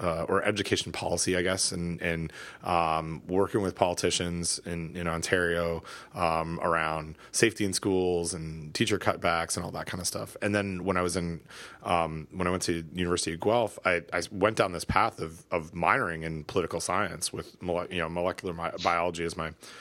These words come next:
as my degree. Um, and,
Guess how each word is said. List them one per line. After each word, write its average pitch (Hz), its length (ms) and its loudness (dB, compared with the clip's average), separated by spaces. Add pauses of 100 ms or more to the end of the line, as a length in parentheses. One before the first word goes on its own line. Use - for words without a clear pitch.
(380)
as 101 180 4
my 92 120 2
degree. 90 560 0 (480)
Um, 95 460 4 (180)
and, 107 460 0